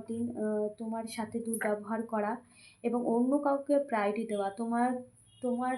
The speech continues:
লাইফ থেকে কমপ্লিটলি বেরিয়ে গিয়ে অন্য কাউকে নিজের জীবনে অ্যালাউ করা, এই সমস্ত ক্রিয়া, যা কিছু সে তার মাইন্ড গেম খেলে গেছে তোমার পার্সন তোমার সাথে,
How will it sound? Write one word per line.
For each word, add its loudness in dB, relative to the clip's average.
লাইফ 0
থেকে -4
কমপ্লিটলি -4
বেরিয়ে 2
গিয়ে -4
অন্য -2
কাউকে 0
নিজের 2
জীবনে -2
অ্যালাউ 2
করা, -2
এই 4
সমস্ত 4
ক্রিয়া, 4
যা 4
কিছু 2
সে 2
তার 0
মাইন্ড 2
গেম 2
খেলে 0
গেছে 2
তোমার 0
পার্সন -2
তোমার -2
সাথে, -8